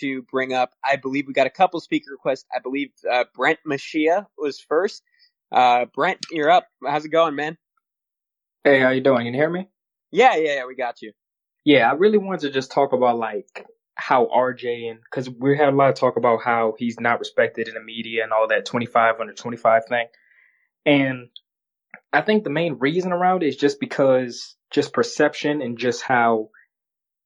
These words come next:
Speaker 2: slightly because of the way the roster has been constructed, but also because of just his own development, he's not been the player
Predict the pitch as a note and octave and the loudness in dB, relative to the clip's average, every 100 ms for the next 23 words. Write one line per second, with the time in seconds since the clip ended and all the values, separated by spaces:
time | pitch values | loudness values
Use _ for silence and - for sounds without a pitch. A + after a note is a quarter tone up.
0 | _ _ _ _ _ - E3+ E3+ E3 D3+ | _ _ _ _ _ -2 2 2 0 -2
1 | C#3+ C#3+ C3+ B2 A#2+ A2+ A#2+ A#2+ A2 A#2 | 0 0 2 0 0 0 -2 -2 0 0
2 | A#2+ A#2+ A#2+ A#2 - - A#2+ B2 A2+ A#2+ | 0 -6 -6 -8 -6 -4 -2 -2 -2 0
3 | A#2 - A#2 A2+ - A#2 A#2 A2+ A#2 A2+ | -2 0 -2 -2 -2 -2 -2 -6 -4 0
4 | A#2 A2+ G#2+ B2+ A#2+ A2+ - - C#3 B2 | 2 0 2 4 4 0 -10 -2 -2 0
5 | B2+ C#3 C#3+ A#2+ C#3 B2+ - C#3 C3+ A#2 | 0 2 2 2 2 2 2 2 6 4
6 | A2+ | 2